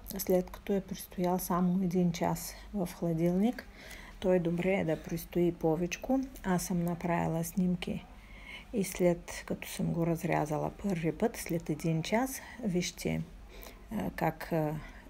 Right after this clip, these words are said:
сметановия крем е още полутечен и не е много добре пази формата. А след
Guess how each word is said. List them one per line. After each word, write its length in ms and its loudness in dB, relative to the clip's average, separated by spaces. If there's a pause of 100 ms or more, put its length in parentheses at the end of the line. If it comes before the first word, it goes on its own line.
(140)
сметановия 800 0
крем 360 2
е 160 2
още 540 -2 (320)
полутечен 840 2 (520)
и 80 4
не 140 8
е 40 4
много 380 2
добре 360 2
пази 340 0
формата. 760 -2 (840)
А 160 4
след 240 6